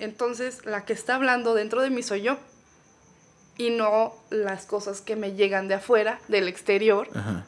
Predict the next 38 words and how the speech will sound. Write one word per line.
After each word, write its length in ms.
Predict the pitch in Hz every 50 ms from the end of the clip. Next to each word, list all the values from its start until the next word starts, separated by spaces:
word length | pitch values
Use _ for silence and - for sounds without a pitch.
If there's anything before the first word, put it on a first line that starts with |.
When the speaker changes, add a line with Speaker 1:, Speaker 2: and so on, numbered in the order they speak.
| - _ -
Speaker 1:
que 100 | 226 214
me 160 | 220 214 214
inundan, 460 | 220 233 233 240 233 226 208 214 226
que 100 | 220 214
me 100 | 208 196
dicen, 220 | 196 196 202 220 208
'Esto 160 | 202 - 190
es 80 | 196
bueno, 360 | 208 247 254 247 233 220 226 226 - - - -
esto 180 | 214 214 -
consúmelo, 680 | - 196 196 190 247 240 240 220 220 214 208 214 220 - - - -
tienes 240 | - 233 220 202 -
que 60 | -
tener 200 | - 202 196 196
más 140 | 196 190 185
dinero, 400 | 202 220 226 240 247 240 233 233
tienes 180 | 226 233 220 214
que 80 | -
tener 180 | - 208 196 196
una 140 | 190 180 185
casa'. 420 | - 240 240 240 226 208 208 214 - _ _ _ _ - _
¿Cómo 240 | - 285 294 359 392
sé 240 | - - 349 339 339 - - _ -
cuál 200 | 320 320 320 311
es 100 | 302 269
mi 100 | 311 277
verdadera 400 | 262 233 226 214 226 226 233 226
voz?". 300 | 233 269 - - - - _ _ _ _ -
Speaker 2:
Ujú. 380 | 135 110 107 110 104 104 117 - _ _ _ _ _ _ _ _ _ _ -
Speaker 1:
Y 60 | 247
se 40 | 277
me 60 | 285
hizo 100 | 339 349 330
superinteresante 800 | 277 240 285 269 247 254 254 254 247 285 311 302 339 311 277 -
esa 180 | 269 269 294 -
pregunta. 400 | 247 233 233 247 262 269 262 - -
Yo 100 | 233 240
dije, 380 | 277 277 277 262 262 247 -